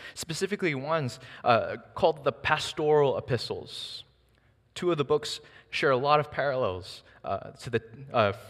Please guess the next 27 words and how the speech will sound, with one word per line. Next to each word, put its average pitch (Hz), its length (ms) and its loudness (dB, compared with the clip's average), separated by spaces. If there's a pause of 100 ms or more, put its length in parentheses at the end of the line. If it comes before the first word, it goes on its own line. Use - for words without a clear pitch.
First - 260 2
Timothy, 127 280 -4
Second 139 300 -4
Timothy, 117 420 -6
and 117 180 -4
Titus. - 640 -4 (1200)
And 135 100 -4
what 170 60 4
does 208 80 -8
he 220 80 -2
talk 196 260 0
about 208 540 0 (880)
in 170 160 -2
this 190 180 -2
farewell 165 800 -2 (480)
address? 175 640 -2 (640)
In 165 100 0
a 190 40 0
sense, 190 320 0 (140)
Paul 185 280 2
is 135 100 4
summarizing 117 920 2 (260)
the 117 180 -4
heart - 800 -2 (380)
of - 160 -4
pastoral 135 560 0
ministry 113 600 -6